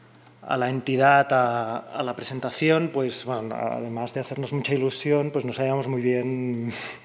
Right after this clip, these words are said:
<laughs> qué teníamos que explicar. Entonces yo presentaré un poco nuestra entidad <clears throat> y, y un poco el marco de colaboración que ya hemos establecido con, con, con Erni-,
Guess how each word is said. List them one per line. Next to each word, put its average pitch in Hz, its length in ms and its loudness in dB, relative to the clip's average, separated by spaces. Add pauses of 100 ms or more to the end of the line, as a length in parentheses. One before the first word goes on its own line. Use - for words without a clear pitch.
<laughs> - 420 -16
qué 135 80 0
teníamos 131 380 -2
que 131 80 -4
explicar. 147 420 0
Entonces 131 320 -2
yo 135 400 2 (420)
presentaré 131 380 0
un 139 80 -2
poco 156 240 6
nuestra 143 320 2
entidad 156 720 2 (760)
<clears throat> - 440 4
y, 139 560 4 (440)
y 160 80 2
un 151 80 2
poco 160 200 8
el 170 60 10
marco 160 380 6
de 165 120 6
colaboración 147 1400 4
que 139 140 4
ya 131 120 6
hemos 143 180 4
establecido 143 640 4
con, 127 280 -2
con, 120 480 -4
con 120 240 -6
Erni-, 127 300 -6